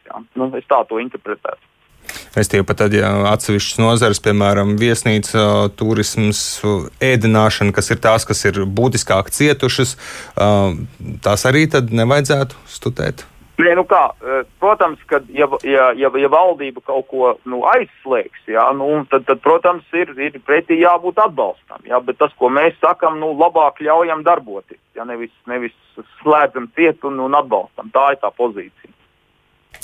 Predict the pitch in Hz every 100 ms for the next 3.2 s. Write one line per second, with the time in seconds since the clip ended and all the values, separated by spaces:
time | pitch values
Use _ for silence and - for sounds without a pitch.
0 | - 127 127 180 160 127 - 160 147 -
1 | - 175 175 170 180 202 175 113 98 -
2 | _ - 131 113 104 127 120 139 113 -
3 | 110 104